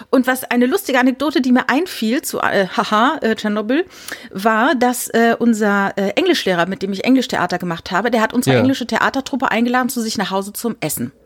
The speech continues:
Speaker 2: Aha.
Speaker 1: Und er war so ein, äh, Ökotyp eher. Äh, sagt man, glaub ich, heute gar nicht mehr. In den achtzigern sagte man so, ne? Es war eher so ein Öko. Und, ähm,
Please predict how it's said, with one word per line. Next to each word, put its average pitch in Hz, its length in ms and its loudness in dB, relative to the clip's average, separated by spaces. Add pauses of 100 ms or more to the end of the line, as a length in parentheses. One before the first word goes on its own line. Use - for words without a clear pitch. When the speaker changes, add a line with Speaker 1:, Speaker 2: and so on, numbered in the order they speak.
(400)
Speaker 2:
Aha. 104 240 0
Speaker 1:
Und 226 200 2
er 247 120 2
war 262 140 4
so 240 180 2
ein, 240 200 6
äh, 208 320 2
Ökotyp 349 720 0
eher. 311 260 0 (600)
Äh, 233 260 4
sagt 180 180 -4
man, 254 100 0
glaub 254 120 2
ich, 247 80 -2
heute 262 100 0
gar 254 140 2
nicht 269 120 2
mehr. 277 80 4
In - 40 0
den - 80 0
achtzigern 202 420 -2
sagte 202 240 0
man 262 160 6
so, 302 160 0
ne? 254 180 4
Es 285 100 -10
war 220 120 2
eher 202 160 0
so 196 80 0
ein 190 80 0
Öko. 330 380 0 (420)
Und, 254 360 4
ähm, 240 260 4